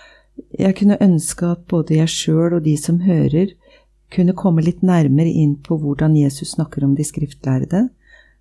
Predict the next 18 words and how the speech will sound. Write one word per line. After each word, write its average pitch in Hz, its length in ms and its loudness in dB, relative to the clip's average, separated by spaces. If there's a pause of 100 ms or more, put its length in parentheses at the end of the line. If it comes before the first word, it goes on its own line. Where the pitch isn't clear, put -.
(120)
slik 165 300 -8
at 165 160 -2
vi 160 140 2
også 143 260 -4
kan 156 220 -2 (100)
kanskje 170 320 -2
bli 156 140 0
litt 151 260 -4
avslørt 160 800 -6
i 156 240 -4 (280)
hva 156 220 -2
vi 170 160 -2
egentlig 160 540 -2
bygger 165 560 -2 (340)
vår 156 240 -2
identitet 156 880 -2
og 143 140 -4
vår 143 240 -6